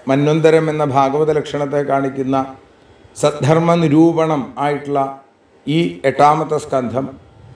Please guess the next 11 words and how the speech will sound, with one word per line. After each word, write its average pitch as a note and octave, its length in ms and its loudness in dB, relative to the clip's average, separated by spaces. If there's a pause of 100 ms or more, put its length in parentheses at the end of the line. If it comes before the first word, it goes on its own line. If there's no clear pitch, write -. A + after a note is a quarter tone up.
(180)
അതിൽ F#3 380 4 (120)
പതിനേഴാമത്തെ E3+ 800 2
അധ്യായത്തിൽ C#3+ 800 -2 (560)
സാക്ഷാൽ D3 500 0 (720)
അതിഥിയുടെ D#3+ 580 4
മുമ്പിൽ D3 480 -4 (220)
ഭഗവാൻ C3 580 -2 (440)
അത്ഭുത D#3+ 400 0
സ്വരൂപനായി D#3 1000 0 (560)
പ്രത്യക്ഷപ്പെടുന്നതായിട്ടുള്ള C#3 1080 0
രംഗം. A2 320 -2